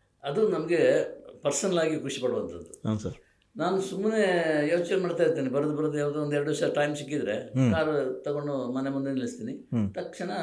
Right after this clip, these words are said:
Speaker 1: ರೆಡಿ ಇರ್ತದೆ, ಒಂದು ಬ್ಯಾಗ್ ರೆಡಿ ಇರ್ತದೆ.
Speaker 2: ಹ್ಮ್, ಹ್ಮ್,
Speaker 1: ಬಟ್ಟೆ,
Speaker 2: ಹ್ಮ್,
Speaker 1: ಬಟ್ಟೆ
Speaker 2: ಹ್ಮ್.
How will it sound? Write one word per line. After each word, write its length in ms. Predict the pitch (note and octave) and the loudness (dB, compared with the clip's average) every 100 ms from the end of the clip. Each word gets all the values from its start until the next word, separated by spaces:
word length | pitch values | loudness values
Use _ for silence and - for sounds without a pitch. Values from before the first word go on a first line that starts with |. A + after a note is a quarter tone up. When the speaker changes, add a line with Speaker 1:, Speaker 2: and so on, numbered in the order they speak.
| D3 C#3+ D3 | -4 -4 -2
Speaker 1:
ರೆಡಿ 180 | D#3 | 0
ಇರ್ತದೆ, 160 | D3 B2+ | 0 0
ಒಂದು 140 | C3 | 2
ಬ್ಯಾಗ್ 220 | C3 D#3+ E3 | 2 4 4
ರೆಡಿ 180 | D#3+ | 8
ಇರ್ತದೆ. 540 | G3+ - A#2 - - - | 8 8 2 -6 -8 2
Speaker 2:
ಹ್ಮ್, 200 | C#3 A2 | 6 6
ಹ್ಮ್, 160 | - | 4
Speaker 1:
ಬಟ್ಟೆ, 300 | B2+ A2+ A2 | 2 2 2
Speaker 2:
ಹ್ಮ್, 120 | C#3 A#2 | 2 2
Speaker 1:
ಬಟ್ಟೆ 220 | - A#2+ | 2 2
Speaker 2:
ಹ್ಮ್. 140 | A#2 | 2